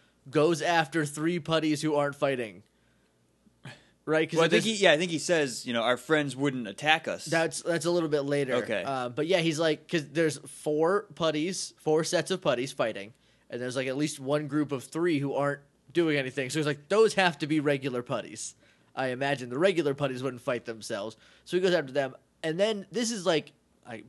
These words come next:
Speaker 1: proof, I guess.
Speaker 2: Oh, Zordon called the other Rangers there.
Speaker 1: Yes.
Speaker 2: Uh, he was on screen for, like, two seconds. He was like, "Billy and Zach are being fought. Send the other Rangers."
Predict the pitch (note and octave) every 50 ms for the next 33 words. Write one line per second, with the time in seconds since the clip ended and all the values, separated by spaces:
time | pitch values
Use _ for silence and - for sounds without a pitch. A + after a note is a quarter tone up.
0 | _ - - - D#3 D#3+ E3+ E3 - - _ - - D3+ D3 D#3+ D#3+ D#3 D#3 D3+
1 | - - - - - - - _ - D#3 D#3 C#3 B2 B2+ D3+ F#3 G#3+ G#3+ G3+ E3+
2 | C#3+ B2+ A#2 - C3+ C3 C3 B2+ B2 B2 A#2 G#2+ G#2 G#2 G2 G2 G2+ G2+ G2 F#2
3 | F#2 F#2+ F#2 F2+ - E2+ E2 D#2 - _ _ _ _ _ _ _ - _ - D#3
4 | F3+ C#3+ - - - - - - - _ _ _ - D3+ D#3 D#3 D#3+ E3+ D#3+ D#3+
5 | D#3 D#3 C#3+ C#3 C3+ C3+ C3+ - D3 C#3 B2 C#3+ C#3 C3 B2+ - C3 B2+ - C3+
6 | A#2+ A#2 - A#2 A2+ G#2+ A#2 A#2+ A#2 G#2+ A#2 A#2 A#2+ - - _ - A#2+ G#2+ C3+
7 | D3 D#3 D#3 D3+ C#3+ C3+ D#3+ D#3 C#3+ D3+ D3 C#3 B2 B2 D#3+ D#3 D3 C#3+ C#3 C3+
8 | B2+ _ _ - - - D#3+ D3+ D3 C3+ - - - - - - _ - - D#3+
9 | D3 D3 D3+ D3 D3+ C#3+ C#3+ C#3+ D3+ D#3 D3 C3 B2+ A#2+ A2 - -